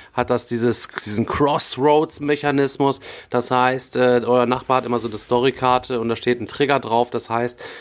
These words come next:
wenn sich dein Nachbar, äh, rechter Nachbar zur Tankstelle bewegt, dann stoppe das Spiel und liest diese Geschichte hier vor. Und dann gibt's immer so Choose Your Own Path-Dinger oder irgendwelche Proben, die man machen muss. Ähm, das Problem ist halt eben einfach, diese Crossroads-Karten sind bestimmte Charaktere gebunden. Es gibt wirklich viele Charaktere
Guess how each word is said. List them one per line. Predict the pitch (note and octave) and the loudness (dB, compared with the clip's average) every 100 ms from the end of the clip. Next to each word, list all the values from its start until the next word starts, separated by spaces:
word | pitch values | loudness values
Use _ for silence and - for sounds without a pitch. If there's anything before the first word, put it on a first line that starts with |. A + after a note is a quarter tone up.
| - | -6
wenn | A2+ A#2+ C3+ A#2+ | 0 2 2 0
sich | B2 | 0
dein | C3 B2 | 2 2
Nachbar, | B2 B2+ B2+ B2 A#2+ A2+ | 2 2 2 4 2 2
äh, | A#2 A#2 A#2 | 2 2 2
rechter | A#2+ B2+ | 0 0
Nachbar | A#2 B2 A#2+ A#2 | 0 0 2 0
zur | - A#2 | 0 -2
Tankstelle | - B2+ C#3+ C3+ B2+ | 0 -2 0 2 2
bewegt, | B2 B2+ B2 B2+ | 4 2 2 0
dann | A#2+ B2 A#2+ A#2+ A#2 | 0 4 4 4 2
stoppe | - C3 C3 | 0 0 0
das | A#2 | -2
Spiel | - C3 B2 | 0 0 0
und | A#2 | 2
liest | B2+ A#2+ | 0 -2
diese | A#2 A2 | -4 -2
Geschichte | A2+ - C3+ - | -2 0 -2 2
hier | A#2 | 0
vor. | A2 B2 A#2 | 2 2 2
Und | A2+ | 2
dann | A2 | 0
gibt's | A2+ - | -2 -4
immer | A2+ | -2
so | G#2+ A2 | -2 0
Choose | - B2 B2+ | 0 2 2
Your | |
Own | G#2+ G#2+ | 0 0
Path-Dinger | B2 B2+ - - - - - B2+ C3 B2 | 2 2 -2 -12 -16 -14 0 2 4 4
oder | A2+ | 4
irgendwelche | A#2+ A#2+ A#2+ | 2 2 -2
Proben, | - C3+ C3 | -2 0 4
die | B2+ | 4
man | A#2+ | 4
machen | A#2+ A#2+ | 2 2
muss. | A#2+ A#2 - - - - | 2 0 -2 -18 -18 -4
Ähm, | A2 A#2 A#2 A#2 | 0 2 4 2
das | G#2+ | 0
Problem | - A2 G#2+ C3+ C3 | -4 -2 2 2 2
ist | B2 - - - | -2 -2 -4 0
halt | A#2+ | 0
eben | A#2+ A2+ | 2 0
einfach, | A#2 A#2+ | -2 -2
diese | A2 G#2 | -6 -8
Crossroads-Karten | - B2+ A#2+ B2 - B2+ A2+ | -2 -2 0 -2 0 0 0
sind | A#2 | -6
bestimmte | - - A#2 A#2+ A2+ | -6 -2 -2 0 0
Charaktere | A2+ A2+ - E3+ D#3+ | 0 -2 2 2 4
gebunden. | C#3+ B2+ D3 B2+ C3 | 2 2 2 2 2
Es | A#2+ - | 2 0
gibt | C3 - | -4 0
wirklich | B2 A#2+ - | -2 -2 -6
viele | - D#3 | -2 0
Charaktere | - C#3 C3 - C3 A#2 B2 | 2 2 0 0 0 2 0